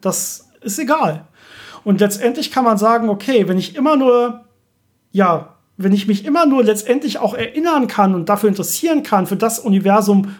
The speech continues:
wo ich klicke und danach noch lebe, dann bin ich ja quasi unsterblich. Also immer wenn ich klicke, lebe ich dann auch noch. Wenn ich klicke und ich bin danach tot, ja, dann ist es egal, dann, das weiß ich ja nicht. Ich habe ja keine Erinnerung daran. Wenn ich klicke, dann lebe ich noch. Das weiß ich.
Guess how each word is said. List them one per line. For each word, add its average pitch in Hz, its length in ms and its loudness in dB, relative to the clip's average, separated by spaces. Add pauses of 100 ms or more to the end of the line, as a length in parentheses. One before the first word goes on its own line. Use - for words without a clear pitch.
wo 202 120 4
ich 196 120 -2
klicke 254 300 -2
und 196 120 2
danach 180 300 0
noch 170 120 -6
lebe, 202 500 -2 (600)
dann 160 160 -4
bin 185 100 2
ich 180 100 0
ja 196 80 2
quasi 175 280 2
unsterblich. 175 760 -6 (640)
Also 196 320 2 (200)
immer 302 240 2
wenn 247 80 2
ich 202 140 -2
klicke, 202 260 0
lebe 302 220 0
ich - 80 -2
dann 180 180 0
auch 160 200 -6
noch. 147 280 -10 (500)
Wenn 208 100 2
ich 202 100 0
klicke 294 260 0
und 214 100 4
ich 196 80 -4
bin 214 100 -2
danach 185 260 2
tot, 262 240 2
ja, 196 100 4
dann 196 160 2
ist 240 160 -2
es 330 60 -4
egal, 185 260 0
dann, 196 260 2
das 180 220 -10
weiß 262 160 2
ich 190 80 0
ja 180 100 2
nicht. - 280 -6 (360)
Ich - 100 -4
habe 226 120 2
ja 208 60 0
keine 208 180 4
Erinnerung 208 360 2
daran. 156 400 -4 (360)
Wenn 180 140 -4
ich 175 160 -2
klicke, 294 220 -2
dann 359 160 2
lebe 233 180 4
ich - 100 -6
noch. - 300 -8 (220)
Das 202 180 -2
weiß 196 280 0
ich. - 240 -12